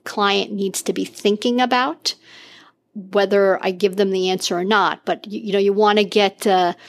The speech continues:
the juices flowing with them. You want to give them a, like, a trigger for them as to what it is that they should be concerned about,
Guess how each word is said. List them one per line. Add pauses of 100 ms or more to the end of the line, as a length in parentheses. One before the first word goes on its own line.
(360)
the
juices
flowing
with
them.
You
want
to
give
them
a,
like,
a
trigger
for
them
as
to
what
it
is
that
they
should
be
concerned
about,